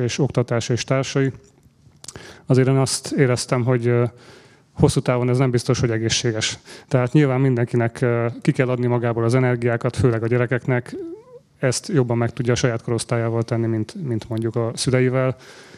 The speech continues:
Ö, a, az egészséges családi élet, ö, azért azt gondolom, hogy, hogy,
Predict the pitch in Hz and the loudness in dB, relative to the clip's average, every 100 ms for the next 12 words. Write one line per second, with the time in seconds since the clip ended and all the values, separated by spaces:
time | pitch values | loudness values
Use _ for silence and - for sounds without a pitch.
0 | _ _ 120 117 120 123 453 539 480 349 | _ _ 0 0 0 -2 -6 -16 -14 -4
1 | 139 117 - 160 139 131 120 131 120 139 | 0 0 2 0 2 0 -2 -2 0 0
2 | 117 120 120 120 - - 294 294 277 156 | 0 0 2 0 -4 -12 -8 -8 -8 -10
3 | - 208 165 123 120 120 120 127 120 117 | -8 -4 -2 0 0 -2 0 0 0 -2
4 | 120 113 120 117 - 117 | 0 0 -2 -4 -6 -6